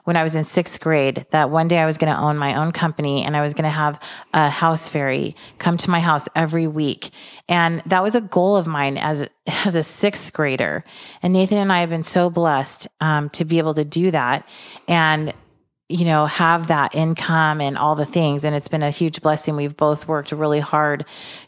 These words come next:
to crush those goals. But I needed to be aware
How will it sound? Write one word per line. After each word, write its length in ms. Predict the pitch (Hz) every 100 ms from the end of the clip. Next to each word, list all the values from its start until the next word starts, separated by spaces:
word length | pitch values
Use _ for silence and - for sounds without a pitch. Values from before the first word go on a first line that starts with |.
| -
to 220 | - 160
crush 320 | - 170 156
those 240 | - 143 143
goals. 440 | 170 151 135 123 - - - - -
But 420 | 202 151 - - _ _ -
I 360 | 180 185 202
needed 240 | 214 202 196
to 100 | 180
be 380 | 175 170 170 - _ _ _ -
aware 640 | 170 156 160 160 151 147